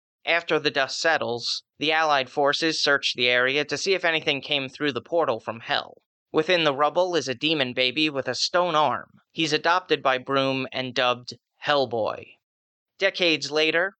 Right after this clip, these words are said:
F B I agent John Myers is a transfer from Quantico to Section fifty-one of the Bureau for Paranormal Research and Defense in Newark, New Jersey, where he meets an elderly Professor Broom, who introduces him to Agent Clay and a grown Hellboy.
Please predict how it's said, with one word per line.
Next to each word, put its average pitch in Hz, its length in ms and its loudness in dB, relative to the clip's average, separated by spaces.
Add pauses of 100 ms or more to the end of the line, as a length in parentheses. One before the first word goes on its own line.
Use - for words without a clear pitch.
(120)
F 165 220 -2
B 160 140 0
I 143 120 4
agent 139 420 2
John 127 280 0
Myers 147 480 2
is 143 140 -6
a 127 60 -2
transfer 135 500 0
from 117 200 -6
Quantico 135 640 0
to 165 80 -2
Section 131 460 -2
fifty-one 143 720 0
of 120 100 -4
the 127 100 0
Bureau 131 420 2
for 123 180 -2
Paranormal 123 600 0
Research 127 460 0
and 117 100 -4
Defense 127 540 -2
in 123 180 0
Newark, 123 300 0
New 113 120 -2
Jersey, 131 560 -2 (160)
where 156 160 2
he 156 140 0
meets 160 240 0
an 139 160 -2
elderly 165 480 0
Professor 127 480 -2
Broom, 117 480 -4 (140)
who 160 140 2
introduces 156 580 0
him 135 200 -2
to 117 180 -4
Agent 123 340 0
Clay 160 540 0
and 139 140 -2
a 131 60 0
grown 135 500 -2
Hellboy. 120 600 -2